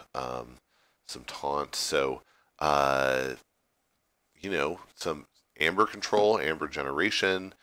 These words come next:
uh, board control, even some artifact control. So this feels like a pretty well-rounded deck, um, and with twenty-five creatures, it has the possibility of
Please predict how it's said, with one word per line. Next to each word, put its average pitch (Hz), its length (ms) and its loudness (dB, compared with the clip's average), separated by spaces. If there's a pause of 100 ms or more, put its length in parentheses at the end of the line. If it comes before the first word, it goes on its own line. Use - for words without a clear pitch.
(360)
uh, 62 380 0 (680)
board 92 220 0
control, 87 600 2
even 76 400 -6
some 60 200 -6
artifact 82 600 4
control. 80 520 -2
So 65 340 -2 (640)
this - 160 -2
feels 135 240 0
like 92 100 4
a 78 80 -2
pretty 101 280 0
well-rounded 82 680 4
deck, - 480 4
um, 71 400 -4
and 76 100 -6
with 71 200 -10
twenty-five 85 520 0
creatures, - 440 -6
it 60 100 0
has 69 260 -2
the 69 280 -2 (480)
possibility 78 680 0
of - 220 -12